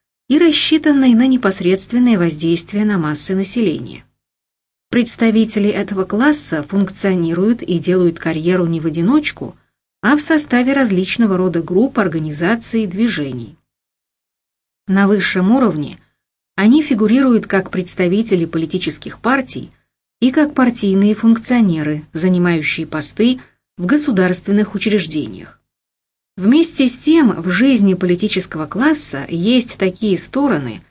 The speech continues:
которые тщательно скрывают или, по крайней мере, не афишируют. Это то, как представители этого класса используют свое положение в корыстных интересах, из каких кругов они рекрутируются, какого типа люди отбираются в их число,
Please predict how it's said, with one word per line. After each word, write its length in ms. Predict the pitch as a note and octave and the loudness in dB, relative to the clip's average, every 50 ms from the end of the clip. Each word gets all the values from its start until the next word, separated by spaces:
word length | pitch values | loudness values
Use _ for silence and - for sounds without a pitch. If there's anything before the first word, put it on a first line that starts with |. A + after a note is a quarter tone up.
| _ _ _ _ _ _ | _ _ _ _ _ _
которые 400 | _ A3 A#3 A3+ C4+ B3+ B3 A#3 | _ -2 0 2 2 2 2 2
тщательно 640 | A3+ - - - D4 D#4 D4+ D4 C4+ A#3+ A3+ A3 | 2 0 0 2 2 2 2 2 4 4 4 4
скрывают 720 | A3 - - - G3+ F3+ D#3 D#3 D3+ D#3 D#3+ G3 - - - _ _ _ | 2 -2 -2 -4 -4 -4 -4 -6 -6 -4 -6 -6 -8 -8 -20 _ _ _
или, 220 | _ A3 B3+ D4 D4+ | _ 2 2 2 2
по 140 | D4 C#4 B3 | 2 0 -2
крайней 420 | - A3 A#3 C4 C4+ B3+ A3 F#3+ | 0 0 0 4 4 4 4 4
мере, 240 | E3+ F3+ G#3 A#3 A3+ | 2 2 2 2 2
не 180 | G#3+ G3+ G#3 | 2 2 0
афишируют. 720 | G#3 - G#3 F#3 - - - C3 B2 B2+ B2 - _ - _ _ _ _ _ _ _ _ | -2 -4 -4 -4 -4 -4 -6 -8 -12 -12 -16 -18 _ -20 _ _ _ _ _ _ _ _
Это 280 | - C4+ E4+ E4 E4 D4+ | 2 2 2 4 2 2
то, 200 | D4+ D4+ D4+ D#4+ | 2 2 0 2
как 240 | D4 D4+ C#4 - - | 2 0 -2 0 0
представители 720 | A#3 A#3+ A3+ - - - A3 G#3+ A#3 B3+ B3 - G3 F#3 | 0 0 0 0 0 0 0 2 2 0 0 0 0 0
этого 260 | G3 G3 - F#3 F3 | -2 -2 -2 -6 -6
класса 500 | E3+ - E3+ F3+ A#3 C#4+ C#4+ - - E3 | -4 -4 -2 -2 0 0 0 -2 -2 -2
используют 600 | D#3+ D3 - - - G3 A3 G#3 E3+ F3 E3+ E3 | -2 -2 -4 -2 0 0 0 0 2 0 0 -2
свое 260 | E3 - D#3 E3+ E3 D3+ | -2 -4 -4 -4 -4 -4
положение 640 | - D#3+ D3+ D3+ D3 D3 E3 G3+ A#3+ C4 C4+ C4+ | -6 -6 -6 -4 -4 -4 -2 0 0 0 0 -2
в 80 | B3+ - | -4 -4
корыстных 560 | - G#3 F#3 E3 E3+ E3 - E3 F#3 F3+ - | -4 -4 -2 -2 -2 -2 -2 -4 -6 -4 -2
интересах, 640 | A#3 A3+ A#3 - C4+ B3 F3+ D3 - - - - _ _ _ _ _ _ _ _ _ _ _ | -2 -2 0 0 0 0 0 0 -2 -6 -6 -12 _ _ _ _ _ _ _ _ _ _ _
из 180 | - A3+ A3+ - | 0 0 0 2
каких 440 | - C4+ C4 B3+ - E4+ E4 E4 - | 0 0 0 2 2 2 2 2 0
кругов 460 | - B3 A3+ G3 E3+ G3 B3+ C4 - | 0 2 2 2 2 0 0 0 0
они 240 | G#3 F3+ E3+ F#3 G#3+ | -2 0 0 0 0
рекрутируются, 920 | A3+ A3+ - E3+ E3 E3 - D#3+ D#3+ E3 E3 E3+ E3+ - - F3+ F3 F3+ _ _ _ _ _ _ _ _ - | 0 -2 -2 -4 -4 -4 -6 -4 -2 -2 -2 -2 -2 -4 -4 -4 -6 -8 _ _ _ _ _ _ _ _ -2
какого 400 | A#3 A#3+ A#3 D#4 D#4 D4+ D4+ D4 | -2 0 2 4 4 4 4 4
типа 320 | - - C4+ C4+ - B3 | 2 -2 -2 0 2 2
люди 380 | G#3+ F#3+ F#3+ G3 G3 F3 G#3+ A3 | 4 4 2 2 2 2 0 0
отбираются 720 | - G#3+ G3+ F3+ G#3 A3 A3 A3 G#3+ G#3 G#3 - - G#3 | 0 0 -2 0 0 0 2 2 0 0 -2 -2 -4 0
в 40 | F#3+ | 0
их 120 | G#3+ G#3 - | -2 -2 -2
число, 540 | - A3 G#3 - - G#3 G#3 G#3+ G#3+ G#3+ | -4 -2 -2 -2 -2 -2 -2 -2 -2 -4